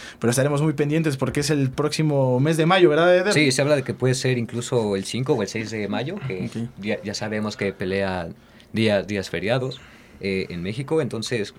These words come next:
Speaker 2: proba-, probablemente sea el cinco o seis de, de, de, de mayo. Eh, ya estará para confirmarse el pelea, eh, contra quién pelea y específicamente la fecha y todo lo que se va a llevar a cabo en esas, en esos días.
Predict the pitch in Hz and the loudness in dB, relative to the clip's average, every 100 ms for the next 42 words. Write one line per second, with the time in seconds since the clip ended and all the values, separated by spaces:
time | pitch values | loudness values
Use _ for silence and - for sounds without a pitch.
0 | - 110 - 110 117 120 117 - 113 - | -8 -6 -6 -2 -2 -2 -4 -2 -2 -4
1 | 143 143 117 127 123 123 117 101 - 101 | -6 -4 -2 -2 -2 -2 -2 -4 -6 -6
2 | 98 92 95 92 - - 95 139 185 - | -6 -8 -8 -10 -10 -8 0 0 0 -6
3 | - - - - - 98 92 95 95 95 | -18 -20 -20 -14 -4 -2 0 0 0 0
4 | 95 95 95 92 90 90 90 92 135 156 | -2 -2 -2 -6 -8 -10 -6 -6 -2 -2
5 | 151 131 85 82 85 85 - 92 85 87 | -2 -4 -10 -10 -10 -12 -12 -12 -12 -14
6 | 92 98 117 160 175 156 135 156 160 - | -10 -8 -4 -2 -2 -2 -4 -6 -8 -10
7 | 98 98 95 - 87 190 101 - 117 113 | -12 -12 -12 -10 -10 -8 -6 -6 -8 -8
8 | 156 139 - - - - - 101 95 87 | -10 -8 -10 -12 -16 -18 -10 -4 -4 -4
9 | - - 90 87 82 85 - - 60 50 | -14 -12 -8 -6 -6 -8 -8 -10 -10 -10
10 | - - - - - 98 92 90 82 78 | -12 -14 -16 -18 -12 -10 -10 -12 -14 -18
11 | - | -20